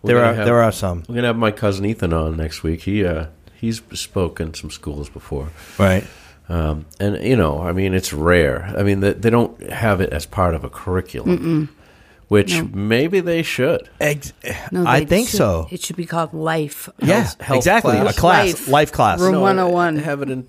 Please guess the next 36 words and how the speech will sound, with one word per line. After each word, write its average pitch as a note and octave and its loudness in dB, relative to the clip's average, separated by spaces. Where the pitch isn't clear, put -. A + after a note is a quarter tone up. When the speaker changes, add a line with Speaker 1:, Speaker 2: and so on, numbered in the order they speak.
Speaker 1:
as A#2+ -4
part B2 -2
of F2 -6
health F#2+ -6
class. C2 -10
Teach - -10
about F2 -8
addiction E2 -10
and C#2+ -12
Speaker 2:
Do B2+ 4
they B2 6
Speaker 1:
whatever. A#2 4
Speaker 2:
have A#2+ 2
health C3+ 2
anymore? D3+ -2
Speaker 1:
Or F#2+ -2
mental F#2+ -2
Speaker 2:
They A2 6
don't C3+ 4
even C3+ 2
Speaker 1:
health. A#2+ 0
Speaker 2:
have C3+ 2
Speaker 3:
I C3+ 2
don't - -2
Speaker 2:
that A#2+ 0
Speaker 3:
think D#3+ 0
Speaker 2:
shit. D#3+ -2
Speaker 3:
they E3+ -2
Speaker 2:
They E3+ 2
Speaker 3:
do. A2+ 4
Speaker 2:
don't A#2 4
have B2 0
fucking A#2 -2
art G#2+ 0
no G#2+ -2
more. A2+ 0